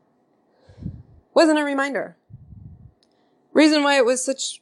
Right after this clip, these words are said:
a brutal experience is because it wasn't a reminder. This was not previous trauma pent up in our D N A, cellular processes,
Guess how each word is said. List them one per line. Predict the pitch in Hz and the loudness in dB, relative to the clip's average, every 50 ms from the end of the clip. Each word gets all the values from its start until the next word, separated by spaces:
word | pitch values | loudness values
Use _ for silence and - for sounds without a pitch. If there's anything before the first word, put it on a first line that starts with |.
| _ - 190 | _ -6 -6
a | 196 | -6
brutal | 185 180 170 185 220 262 277 262 254 240 214 | -6 -6 -4 0 2 2 2 2 0 0 -2
experience | 202 208 - - - 240 247 247 214 175 165 151 120 - - - | -4 -4 -8 -6 -4 -2 -2 0 -2 -4 -4 -8 -8 -8 -10 -8
is | - - 175 165 170 | -6 -6 -6 -6 -6
because | 170 175 175 - 208 190 | -8 -8 -4 -4 -2 0
it | 185 - | 0 0
wasn't | - 180 196 202 196 180 160 | 4 4 4 4 2 0 -4
a | 151 | -6
reminder. | 143 139 143 143 139 139 135 - - - _ _ _ _ _ _ _ _ _ _ _ _ _ | -10 -12 -14 -16 -16 -18 -20 -20 -20 -20 _ _ _ _ _ _ _ _ _ _ _ _ _
This | - 220 - | 0 0 0
was | 247 285 269 | 2 0 2
not | 269 277 285 262 - | 2 2 2 0 -4
previous | - - - - 285 277 277 277 247 254 247 208 185 185 - - | -8 -10 -6 -4 -4 -2 -2 -4 -4 -4 -2 -2 -4 -4 -6 -10
trauma | - - - 214 214 202 185 165 160 165 - - - _ _ _ _ _ _ _ _ _ _ _ _ _ _ _ _ _ _ _ _ _ _ _ | -12 -10 -8 -6 -6 -6 -6 -6 -8 -8 -10 -12 -16 _ _ _ _ _ _ _ _ _ _ _ _ _ _ _ _ _ _ _ _ _ _ _
pent | - - 202 202 202 202 | -2 0 0 -2 -2 -2
up | 196 185 190 - | -4 -4 -4 -6
in | 170 160 | -8 -8
our | 160 156 160 160 156 156 156 _ _ | -6 -8 -8 -10 -10 -12 _ _ _
D | 175 180 190 196 170 | -16 -8 -4 -4 -4
N | 160 160 | -4 -4
A, | 160 170 175 165 160 151 143 - - - _ _ _ _ _ _ _ _ _ _ | -8 -10 -10 -10 -10 -12 -12 -14 -16 -20 _ _ _ _ _ _ _ _ _ _
cellular | - - - - - - 185 185 190 196 196 190 180 180 175 165 160 156 151 151 151 147 - _ _ _ _ _ _ _ _ _ _ _ _ _ | -8 -4 -4 -4 0 0 0 0 0 -2 -4 -6 -6 -8 -6 -8 -8 -8 -8 -8 -10 -12 -14 _ _ _ _ _ _ _ _ _ _ _ _ _
processes, | - - - 196 185 180 175 - - 170 151 - - 131 110 104 113 123 151 - - - | -6 0 2 2 2 2 0 0 0 0 0 0 -6 -8 -8 -12 -14 -14 -14 -14 -14 -14